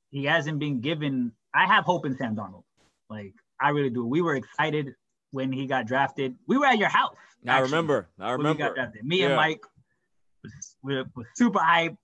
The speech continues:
Speaker 1: pounding
Speaker 2: Yeah.
Speaker 1: beers and shit. So we were like, <laughs>
Speaker 2: <laughs>
Speaker 1: you know, we were super hyped about it.
Speaker 2: Right. I had my leg up in the air. I remember.
Speaker 1: Yeah, you
Speaker 2: Yep.
Speaker 1: had your leg up,
Speaker 2: <laughs>
Speaker 1: throwing your Dallas Cowboy hat on the floor.
Speaker 2: <laughs>
Speaker 1: But, um,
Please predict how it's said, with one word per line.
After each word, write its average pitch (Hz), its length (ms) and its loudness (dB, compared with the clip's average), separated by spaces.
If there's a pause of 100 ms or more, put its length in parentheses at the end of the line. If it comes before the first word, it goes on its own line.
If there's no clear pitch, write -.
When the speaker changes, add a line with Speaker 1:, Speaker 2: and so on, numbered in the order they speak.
Speaker 1:
pounding 185 300 4
Speaker 2:
Yeah. 160 40 0
Speaker 1:
beers 165 280 0
and 156 120 -2
shit. 156 380 -2
So 131 80 -10
we 156 140 0
were 143 60 0
like, 127 300 0
<laughs> - 0 -
Speaker 2:
<laughs> - 640 -4
Speaker 1:
you 139 60 -18
know, 139 240 -10
we 151 80 -6
were 160 220 -2
super 175 260 0
hyped 220 260 2
about 135 280 4
it. - 40 0
Speaker 2:
Right. 143 180 4
I 135 100 2
had 156 120 2
my 143 100 0
leg 147 240 2
up 139 120 2
in 143 80 0
the 147 180 2
air. 151 160 4
I 147 40 4
remember. 143 300 0
Speaker 1:
Yeah, - 60 4
you - 80 2
Speaker 2:
Yep. - 100 6
Speaker 1:
had 180 80 -2
your 175 120 2
leg 180 200 2 (100)
up, 190 180 4 (140)
Speaker 2:
<laughs> - 140 -8
Speaker 1:
throwing 170 280 4
your 147 120 -2
Dallas 160 360 2
Cowboy 160 460 0
hat 156 240 0 (220)
on 147 100 -6
the 127 60 -6
floor. 151 440 -2 (480)
Speaker 2:
<laughs> 143 80 -10 (1040)
Speaker 1:
But, 123 200 2
um, 123 400 2